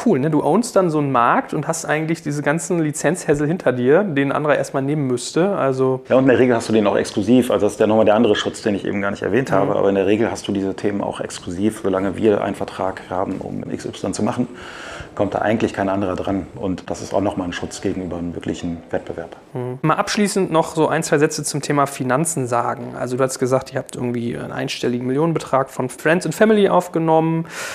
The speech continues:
Speaker 1: Ihr habt jetzt irgendwie, was hast du gesagt, zwei Komma fünf Millionen Tonis und vierhunderttausend Boxen, ne?
Speaker 2: Ja, ungefähr. Also
Speaker 1: So.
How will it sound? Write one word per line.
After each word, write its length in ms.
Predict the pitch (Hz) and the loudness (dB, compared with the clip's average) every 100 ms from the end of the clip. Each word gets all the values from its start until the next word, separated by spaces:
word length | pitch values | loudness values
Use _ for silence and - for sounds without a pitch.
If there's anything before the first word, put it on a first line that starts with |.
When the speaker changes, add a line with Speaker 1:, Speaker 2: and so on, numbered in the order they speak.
| - - | -10 -6
Speaker 1:
Ihr 120 | 139 | -6
habt 160 | - | -2
jetzt 240 | 147 135 - | -2 -2 -6
irgendwie, 400 | 143 139 135 131 | -6 -2 -2 -2
was 120 | 143 | -4
hast 100 | 180 | -2
du 40 | |
gesagt, 200 | 175 165 | 0 0
zwei 160 | - 151 | 2 -2
Komma 180 | 160 156 | 2 -2
fünf 280 | 151 165 - | 0 -4 -2
Millionen 300 | 151 147 151 | 0 2 0
Tonis 500 | - 202 208 214 208 | 2 4 4 2 0
und 320 | 170 165 170 | 2 2 2
vierhunderttausend 480 | 165 165 165 156 143 | 0 0 4 2 4
Boxen, 380 | 196 - 262 254 - | 2 0 -4 -4 0
ne? 160 | 185 | 0
Speaker 2:
Ja, 220 | - 85 92 | 2 4 4
ungefähr. 400 | 90 87 87 85 - - | 2 0 -2 -2 -10 -8
Also 140 | 92 | 0
Speaker 1:
So. 240 | 180 185 | 2 2